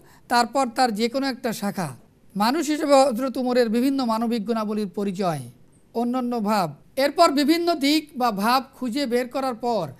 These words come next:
আমাদের সুবিধার জন্য একটা থিম ট্রি বা ভাবের গাছ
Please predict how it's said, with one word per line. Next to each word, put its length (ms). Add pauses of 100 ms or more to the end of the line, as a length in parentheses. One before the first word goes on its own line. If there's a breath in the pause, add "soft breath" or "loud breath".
(140 soft breath)
আমাদের 320
সুবিধার 420
জন্য 240
একটা 200
থিম 300
ট্রি 380 (300 soft breath)
বা 200
ভাবের 400
গাছ 360